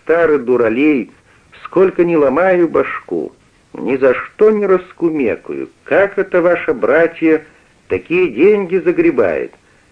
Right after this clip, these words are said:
когда я и на маргарин не наскребу. Сдобрить матери сухой хлеб. А ты бы поменьше пил, лужёная глотка. Когда я такое вижу,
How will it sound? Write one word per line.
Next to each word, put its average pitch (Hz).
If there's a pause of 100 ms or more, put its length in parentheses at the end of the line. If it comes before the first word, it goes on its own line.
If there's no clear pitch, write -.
когда 104
я 139 (260)
и 165
на 160
маргарин 135
не 185
наскребу. 156 (640)
Сдобрить 156
матери 139
сухой 160
хлеб. 147 (1120)
А -
ты 190
бы 196
поменьше 185
пил, 190 (200)
лужёная 156
глотка. 95 (1500)
Когда 123
я 208
такое 165
вижу, 147